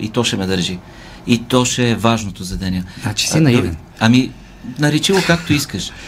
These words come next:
Speaker 2: Шегувам се,
Speaker 1: А,
Speaker 2: разбира се, ние
Speaker 1: в
Speaker 2: се познаваме
Speaker 1: музиката
Speaker 2: достатъчно добре, за да си говорим по този начин.
Speaker 1: В музиката в момента, в българската музика, говориш за поп-музиката, пък и не само, се случват прекрасни неща. И има прекрасни хора, които работят смислено.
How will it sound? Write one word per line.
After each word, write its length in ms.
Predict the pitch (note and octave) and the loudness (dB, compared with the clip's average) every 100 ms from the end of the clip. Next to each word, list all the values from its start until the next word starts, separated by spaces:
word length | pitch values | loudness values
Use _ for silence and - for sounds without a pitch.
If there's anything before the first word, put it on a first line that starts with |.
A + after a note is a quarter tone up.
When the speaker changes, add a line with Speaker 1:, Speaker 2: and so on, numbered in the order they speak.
| - - | -14 -12
Speaker 2:
Шегувам 440 | - - - B2+ B2 | -8 -6 2 4 4
се, 120 | B2 | 4
Speaker 1:
А, 40 | |
Speaker 2:
разбира 240 | A#2 A2+ - | 4 4 2
се, 120 | - | 4
ние 140 | C3+ A#2 | 2 4
Speaker 1:
в 20 | |
Speaker 2:
се 120 | B2 | 4
познаваме 380 | A#2 C3+ C#3+ D3 | 4 6 4 4
Speaker 1:
музиката 200 | E3 E3 | 2 2
Speaker 2:
достатъчно 320 | D#3 C#3+ C#3 | 0 0 2
добре, 220 | B2+ C3 C#3+ | 4 6 4
за 60 | |
да 60 | C3 | 4
си 140 | - | 2
говорим 320 | A2 B2 C#3 | 2 6 6
по 100 | B2 | 4
този 260 | B2 C3 B2 | 2 2 6
начин. 380 | B2 A#2+ - A#2+ | 4 4 2 0
Speaker 1:
В 120 | - | 2
музиката 500 | A#2+ E3 F3 E3 E3 | 0 0 -2 -2 -4
в 80 | D#3+ | 0
момента, 580 | B2 A2 A2+ A2+ D#3+ F#3 | 2 4 2 2 0 0
в 220 | A#2 G#2 | -2 2
българската 520 | A#2+ D3 D3+ A#2 G2 | 2 2 0 -4 -2
музика, 340 | A2 B2+ - | 0 0 -4
говориш 320 | B2 A2+ B2 A#2+ | -2 2 2 2
за 100 | F#2 | -2
поп-музиката, 680 | C3+ - A#2 A2 F2+ - - | -2 2 2 2 -4 -10 -10
пък 180 | A2+ | -2
и 60 | A#2+ | 2
не 120 | B2+ | 2
само, 260 | B2+ G2 - - - - - - - - - - - | 2 -4 -6 -10 -18 -18 -20 -20 -20 -20 -18 -14 -6
се 140 | A2+ | -4
случват 340 | - B2+ C#3 | -2 -2 -2
прекрасни 480 | C3+ - A#2 A#2 B2 | -2 -2 2 2 2
неща. 360 | A2+ G2+ - F2+ - - - | 0 0 -4 -6 -8 -20 -4
И 60 | A#2 | 2
има 160 | B2+ B2 | 4 4
прекрасни 480 | G#2 - A#2+ A#2+ | 0 0 -2 -2
хора, 240 | G2 B2 C3+ | -2 0 -2
които 460 | - B2 C3 C3+ B2+ | 0 -2 0 0 -2
работят 440 | G2+ A2 B2 B2+ | -2 0 0 -2
смислено. 420 | - A2 G#2+ F#2 | -2 -2 0 -2